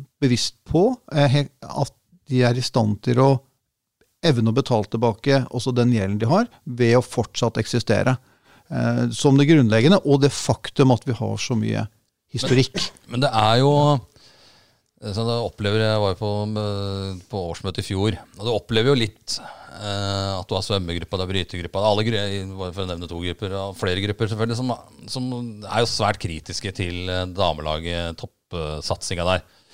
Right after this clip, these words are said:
Speaker 2: Men så, så har jeg litt inntrykk av at, eh, de synes det er litt ålreit at det laget eksisterer også. Er det riktig, eller er det bare sånn, eh,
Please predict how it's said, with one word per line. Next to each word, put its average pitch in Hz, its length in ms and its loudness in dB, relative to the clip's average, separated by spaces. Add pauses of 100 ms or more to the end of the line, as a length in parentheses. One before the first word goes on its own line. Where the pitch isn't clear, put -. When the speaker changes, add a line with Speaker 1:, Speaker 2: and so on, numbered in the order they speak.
(640)
Speaker 2:
Men 147 240 0 (160)
så, 160 220 -6 (340)
så 147 240 -6
har 127 480 -4
jeg 185 80 -6
litt 170 140 -6
inntrykk 113 260 -2
av 113 160 0
at, 139 160 -4
eh, 131 160 -2 (1040)
de 120 100 -8
synes 104 160 -4
det 160 140 2
er 135 80 -2
litt - 400 -14
ålreit 95 420 0
at - 140 -6
det 113 160 0
laget 92 320 -2
eksisterer 104 420 0
også. 156 160 -2 (920)
Er - 80 -2
det 104 100 2 (120)
riktig, 110 260 -4
eller 160 240 -2
er 151 60 0
det 147 120 0
bare 135 140 0
sånn, 120 220 -4 (100)
eh, 120 760 -6